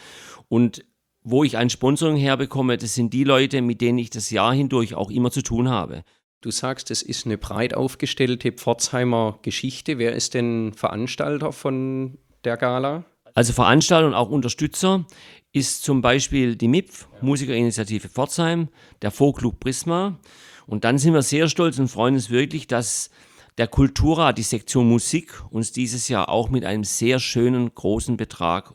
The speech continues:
Speaker 1: unterstützt hat. Und last but not least ist es auch noch mit einem schönen Betrag aus der Aktion Stars for Stars, die ich dann im letzten Jahr ins Leben gerufen habe.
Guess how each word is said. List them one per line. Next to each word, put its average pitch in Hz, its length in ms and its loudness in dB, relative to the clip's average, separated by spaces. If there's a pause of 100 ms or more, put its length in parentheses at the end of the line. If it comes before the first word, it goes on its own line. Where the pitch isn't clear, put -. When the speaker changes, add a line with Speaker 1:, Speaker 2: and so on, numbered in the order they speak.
(100)
Speaker 1:
unterstützt 101 500 -6
hat. - 300 -4 (920)
Und 113 360 4
last 110 240 0
but 123 120 -2
not 110 200 -2
least 147 520 -2 (440)
ist 117 140 -4
es 117 120 -4
auch 123 380 2
noch 120 400 -4 (100)
mit - 220 -4
einem 117 240 0
schönen 120 260 0
Betrag 110 640 -2 (340)
aus 110 400 2
der 107 240 0
Aktion 113 400 0
Stars 101 320 0
for 107 140 -6
Stars, 127 420 -4
die 123 180 -6
ich 110 120 -12
dann 113 280 0
im 107 140 2
letzten 110 280 -4
Jahr 113 360 0
ins 104 460 -6
Leben 120 220 0
gerufen 117 380 -2
habe. 120 260 -2